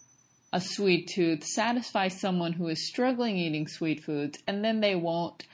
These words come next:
have to deal with the problems of gaining weight and having disease and all of that." I want to believe that. But things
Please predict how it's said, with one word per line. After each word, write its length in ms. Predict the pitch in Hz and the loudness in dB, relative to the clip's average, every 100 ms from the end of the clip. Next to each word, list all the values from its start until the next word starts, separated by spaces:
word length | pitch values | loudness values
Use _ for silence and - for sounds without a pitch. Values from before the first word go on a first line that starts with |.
| - _ _ _ | -20 _ _ _
have 440 | - 196 160 170 - - | -12 -4 -4 -4 -10 -4
to 400 | 160 151 147 147 | 2 4 6 4
deal 400 | 151 151 151 151 | 6 4 4 2
with 280 | 139 135 - - | 2 0 -2 -6
the 340 | 143 131 131 - | -4 -4 -4 -6
problems 600 | - 156 151 180 123 - | 0 0 0 -2 -6 -8
of 120 | - | -8
gaining 340 | 131 123 143 | -6 -4 -2
weight 260 | 190 247 220 | 2 4 2
and 140 | 165 | 0
having 260 | 170 143 147 | -4 -2 0
disease 480 | 151 151 190 185 175 | 0 2 6 6 4
and 120 | 165 | 0
all 180 | 151 151 | 0 0
of 100 | - | -2
that." 220 | 139 - | -4 -2
I 120 | - 254 | 0 2
want 200 | 294 294 | 2 2
to 60 | |
believe 340 | 202 147 139 131 | 2 2 2 -2
that. 220 | 123 - _ - - - | -6 -8 _ -20 -20 -8
But 100 | 202 | -2
things 300 | 196 269 269 | 4 6 6